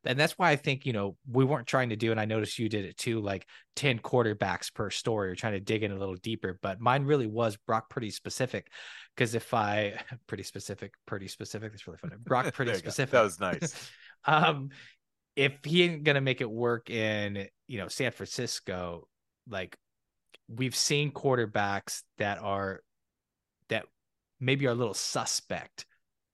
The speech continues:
Speaker 2: Yeah.
Speaker 1: play a little, punch a little bit above their pay grade in San Francisco,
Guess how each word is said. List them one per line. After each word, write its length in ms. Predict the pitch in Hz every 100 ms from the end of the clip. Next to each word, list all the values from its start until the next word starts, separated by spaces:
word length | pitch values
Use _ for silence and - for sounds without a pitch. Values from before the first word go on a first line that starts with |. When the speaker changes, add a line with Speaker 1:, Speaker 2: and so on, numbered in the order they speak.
| -
Speaker 2:
Yeah. 60 | 131
Speaker 1:
play 140 | 117
a 40 |
little, 480 | 110 123 127 113 101 _ -
punch 200 | 127 117
a 60 |
little 420 | 113 123 139 143 120
bit 200 | 123 113
above 300 | 110 110 110
their 160 | 98
pay 240 | - 113 117
grade 220 | 113 107
in 20 |
San 180 | 113 104
Francisco, 600 | 92 123 110 - 120